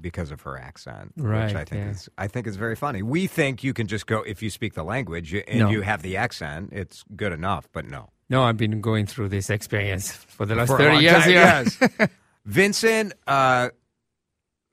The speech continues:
Speaker 1: maybe came to prominence with your, your own restaurant on Nicollet Mall near Orchestra Hall.
Speaker 2: Yes,
Speaker 1: Uh,
Speaker 2: correct, yeah.
Speaker 1: Vincent,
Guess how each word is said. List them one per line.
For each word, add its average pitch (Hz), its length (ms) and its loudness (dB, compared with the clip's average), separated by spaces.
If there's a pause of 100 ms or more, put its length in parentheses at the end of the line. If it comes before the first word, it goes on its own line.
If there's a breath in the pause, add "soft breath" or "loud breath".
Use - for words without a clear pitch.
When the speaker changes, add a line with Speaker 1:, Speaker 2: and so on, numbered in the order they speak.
(260)
Speaker 1:
maybe 143 340 0
came 214 440 0
to 170 140 0
prominence 117 600 -2
with 127 180 -6
your, 113 380 -2
your 107 280 -4
own 120 220 0
restaurant 85 720 -6
on 85 160 -6
Nicollet 98 360 -6
Mall 76 340 -8
near 85 200 -6
Orchestra 85 480 -8
Hall. 69 440 -14 (240)
Speaker 2:
Yes, 110 280 -4
Speaker 1:
Uh, - 40 -16
Speaker 2:
correct, 104 420 -2
yeah. 110 220 -10
Speaker 1:
Vincent, 82 580 -10